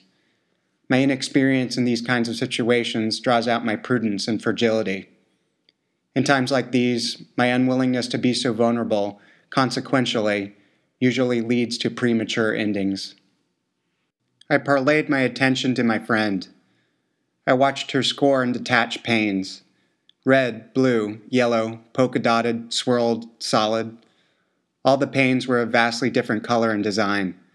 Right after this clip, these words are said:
I studied her intricate work under a magnifying lens. The glass was so delicate and fragile.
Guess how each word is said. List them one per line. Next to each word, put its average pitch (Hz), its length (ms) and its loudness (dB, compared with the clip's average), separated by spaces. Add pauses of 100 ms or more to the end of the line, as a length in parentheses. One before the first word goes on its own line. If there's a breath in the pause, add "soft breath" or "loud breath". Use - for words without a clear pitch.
(800)
I 131 60 6
studied 139 380 2
her 139 140 2
intricate 131 460 -2
work 127 320 0
under 127 220 0
a 117 40 -2
magnifying 113 720 0
lens. 101 480 -4 (840)
The 131 60 -8
glass 131 300 2
was 123 140 -2
so 135 100 2
delicate 120 500 0
and 113 140 -4
fragile. 101 600 0